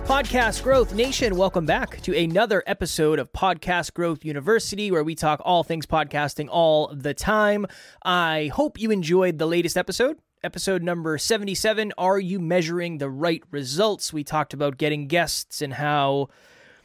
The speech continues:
at some stage, you getting guests is a really good thing to measure. But eventually, it'll probably get a little bit easier, and then we measure the quality of the guest or the alignment of the guest or whatever it may be. Social media numbers, download numbers, we talked about a lot of that stuff in the previous episode.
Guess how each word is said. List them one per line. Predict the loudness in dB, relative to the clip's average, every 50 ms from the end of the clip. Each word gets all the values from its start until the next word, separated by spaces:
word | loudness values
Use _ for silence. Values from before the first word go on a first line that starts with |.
| _ _ -6
at | -4 -4 -2
some | -2 2 2 2 2 0
stage, | -2 -2 0 0 2 2 0 0 -2 -4 -6
you | -6 -2 0 2 2 2 2
getting | 2 2 2 0 0 0
guests | 0 0 0 0 -2 -6 -8 -6
is | -4 -2
a | -2
really | 0 0 -2 0 0 -2
good | 2 2 0 0 0
thing | -4 -4 -4 -4 -4
to | -4
measure. | -2 -2 -2 -2 -4 -8 -14 -18 _ _
But | -8 -4
eventually, | -2 0 0 0 0 -2 0 0 2
it'll | 2 0 0
probably | 0 0 0 0 0 0
get | 0 0
a | 0
little | 0 -2 -2
bit | -2 -4 -6
easier, | -4 -2 -2 -2 -2 -2 0 2 2 2
and | 0 -2 -4
then | -4 -4 -2
we | -4 -4
measure | -2 0 0 0 0 -2 -2 -4 -4
the | -4 -6
quality | -4 0 2 2 4 2 2 0 0 -2
of | -2
the | -4 -6
guest | -4 -4 -4 -4 -6 -8 -8
or | -8 -6
the | -4 -4
alignment | -2 0 0 2 0 0 -2 -4 -6 -8
of | -6 -6
the | -6
guest | -4 -4 -4 -4 -6 -8 -12 -14
or | -14
whatever | -6 -2 -2 0 0 0
it | -2
may | -2 -6 -8
be. | -8 -10 -16 -18 _ _ -20 -20 -20 -20 -20 -20 -20 _
Social | -2 2 2 2 2 0 -2
media | -2 0 2 2
numbers, | 4 2 4 4 4 4 4 2
download | 2 0 0 0 0 0 -2 0
numbers, | 0 -2 -2 -2 -2 -2 -2 -2 -4
we | -6 -8
talked | -6 -6 -6 -6 -6
about | -6 -6 -6
a | -4
lot | -4 -4 -4
of | -4 -4
that | -6 -6 -8
stuff | -10 -8 -8 -10 -10 -14 -20 -20 _
in | -12 -12 -12 -10
the | -12 -10
previous | -10 -10 -8 -8 -8 -10 -10 -12 -10 -10 -8 -8 -10 -10 -10 -10
episode. | -10 -8 -4 -4 -4 -4